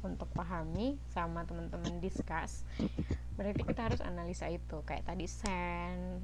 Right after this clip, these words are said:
uh, wish, want, confining, atau yang lain. Kontekstual, sama kita harus learning the strategy and procedure dari translation.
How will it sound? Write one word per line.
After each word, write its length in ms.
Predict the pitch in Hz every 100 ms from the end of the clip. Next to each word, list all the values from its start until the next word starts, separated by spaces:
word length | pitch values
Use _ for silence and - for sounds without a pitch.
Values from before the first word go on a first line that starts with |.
| -
uh, 200 | - - 185
wish, 960 | 226 226 202 185 180 175 180 - - - - - -
want, 960 | 190 185 196 180 180 180 175 175 180 180 -
confining, 1300 | 214 208 165 175 185 202 190 185 180 180 175 175 175
atau 300 | 160 170 - 165
yang 200 | 170 170
lain. 220 | 170 - - - - - - - -
Kontekstual, 960 | 202 196 196 - - 196 180 180 208 254
sama 320 | - 185 196
kita 240 | 208 196 208
harus 240 | 214 -
learning 480 | 180 175 185 202 196
the 80 | 180
strategy 560 | - 180 - 180 196
and 160 | 190 180
procedure 480 | 170 - 185 180 190
dari 240 | 175 165 -
translation. 800 | 170 170 156 160 - 160 160